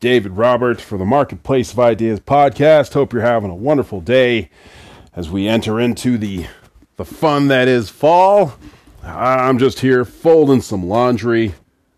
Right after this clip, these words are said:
Started doing some. I was listening to a podcast earlier on today after I dropped one of my kids off to school and realized, hey, there's a, uh, there's something that's been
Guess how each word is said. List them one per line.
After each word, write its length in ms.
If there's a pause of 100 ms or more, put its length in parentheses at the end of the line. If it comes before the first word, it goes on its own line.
(120)
Started 400
doing 240
some. 340 (1000)
I 20
was 140
listening 260
to 160
a 40
podcast 600
earlier 320
on 180
today 380
after 240
I 40
dropped 480 (500)
one 100
of 60
my 120
kids 280
off 280
to 100
school 680 (300)
and 100
realized, 520
hey, 320 (1080)
there's 260
a, 220
uh, 400 (180)
there's 140
something 320
that's 200
been 360